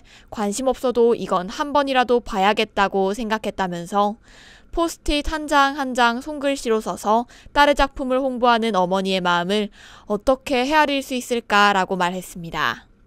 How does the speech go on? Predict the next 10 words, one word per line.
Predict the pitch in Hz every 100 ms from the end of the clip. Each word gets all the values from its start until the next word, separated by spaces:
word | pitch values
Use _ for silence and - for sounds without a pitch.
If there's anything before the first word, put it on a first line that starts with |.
| _ _ - - - - _ -
이를 | 220 262
접한 | 277 294 262
네티즌들은 | 214 196 208 185 175 202 214 208 - - _ -
"너무 | 202 202 226
뭉클하다. | 196 180 247 196 - 175 - _ _ - _
어머니가 | 208 196 196 185 226
너무 | 202 196 208
귀여우시다"라는 | 196 214 226 247 247 214 208 202 190 196
반응을 | 208 185 185 202
보였는데요. | 208 202 202 190 175 175 196 214